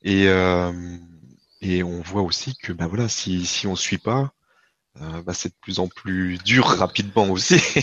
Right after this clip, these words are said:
<laughs> Et donc, on est obligé, on est confronté, euh, à des problèmes, à des choses qui font que de toute façon, on est amené, euh, quasiment ob-,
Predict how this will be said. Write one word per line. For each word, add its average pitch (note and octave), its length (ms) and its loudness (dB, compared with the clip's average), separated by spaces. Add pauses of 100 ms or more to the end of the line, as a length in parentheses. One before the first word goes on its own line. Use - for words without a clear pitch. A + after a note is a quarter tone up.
(260)
<laughs> - 540 -2
Et G2+ 120 4
donc, A2 260 0
on G2+ 100 4
est G#2 40 6
obligé, A2+ 360 6
on A2 120 6
est G2 120 2
confronté, A2 720 2
euh, F2 760 0
à F#2 80 0
des F2+ 120 -2
problèmes, A#2+ 500 2
à F#2+ 80 -2
des F#2 140 2
choses C#3 380 0
qui - 140 -8
font B2+ 240 -4
que - 140 -6
de F#2+ 120 0
toute - 180 -8
façon, - 260 -2
on G2+ 100 0
est F2 260 2 (380)
amené, G#2+ 560 4
euh, F#2+ 160 4
quasiment G2 380 2
ob-, F2+ 120 -2